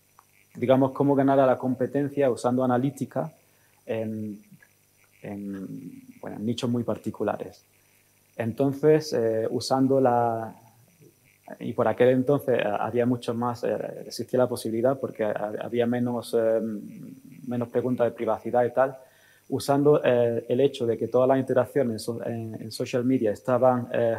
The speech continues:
geolocalizadas, eh, empe-, em, desarrollé técnicas para entender, eh, cómo esa geolocalización, geolocalización se puede usar en el contexto de campañas,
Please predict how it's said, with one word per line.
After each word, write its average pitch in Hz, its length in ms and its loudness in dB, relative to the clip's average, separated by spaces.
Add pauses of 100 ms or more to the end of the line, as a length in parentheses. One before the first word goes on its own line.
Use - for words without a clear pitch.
geolocalizadas, 120 920 2 (640)
eh, 117 260 -6
empe-, 113 260 -6 (120)
em, 101 560 -12 (380)
desarrollé 117 720 -2 (480)
técnicas 151 720 0 (280)
para 113 220 4
entender, 117 560 2
eh, 110 420 -4 (100)
cómo 123 200 -2
esa 127 140 -4
geolocalización, 127 640 -4
geolocalización 123 840 0
se 113 140 -4
puede 117 200 0
usar 120 280 -2
en 110 80 -2
el 107 120 -6
contexto 113 520 -6
de 107 100 -2
campañas, 117 800 -2